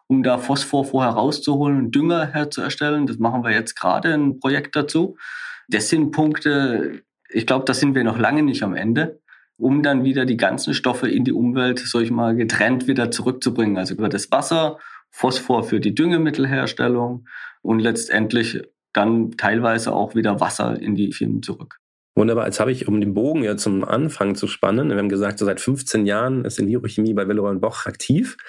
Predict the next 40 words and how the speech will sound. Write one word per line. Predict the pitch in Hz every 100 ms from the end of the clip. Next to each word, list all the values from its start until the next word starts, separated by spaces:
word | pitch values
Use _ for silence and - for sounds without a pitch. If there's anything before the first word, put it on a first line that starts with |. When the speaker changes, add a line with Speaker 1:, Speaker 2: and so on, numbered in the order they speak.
| - - -
Speaker 2:
Jetzt | - -
schauen | 120
wir | 120
mal | 107
in | 110
fünfzehn | 135 127 - 101
Jahren. | 110 113 92 -
Wie | 107
sieht | 104 127
dann | 104
die | 107
Anlage | 107 117 101 101 98 120
bei | 170 95
Villeroy | 104 98
und | 92
Boch | 98 -
aus? | 104 143 - -
<laughs> | 107
Beziehungsweise | 131 147 117 101 104
wie | 104
sieht | 107 104
dann | 101
so | 98
der | 92 92
Arbeitsalltag | 101 117 104 - 98 -
von | 98
Herrn | 92 90
Selig | 110 135 135
aus? | 156 202 - -
Macht | 101 101
er | 107
dann | 98
alles | 101 101 92
auch | 104 - -
von | 104
zu | 101 101
Hause | 113 123
mit | 107 101
dem | 104
Handy? | 110 143 220